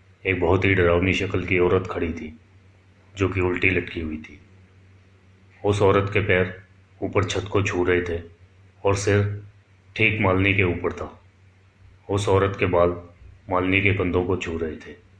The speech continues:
उसका चेहरा बहुत भयानक था,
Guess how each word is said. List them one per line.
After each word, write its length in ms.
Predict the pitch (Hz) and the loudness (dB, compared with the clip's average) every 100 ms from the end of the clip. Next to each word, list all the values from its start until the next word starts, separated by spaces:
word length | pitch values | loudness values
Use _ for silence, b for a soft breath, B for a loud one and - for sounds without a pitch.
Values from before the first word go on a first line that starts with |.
| _ _ _ _ _ _ - | _ _ _ _ _ _ -14
उसका 220 | 95 92 | -8 -6
चेहरा 600 | 87 90 87 87 - - _ _ - | -2 0 0 -2 -8 -20 _ _ -6
बहुत 260 | 85 95 85 | -2 0 0
भयानक 360 | 85 80 80 | -2 -2 -6
था, 340 | 80 - - | -8 -14 -16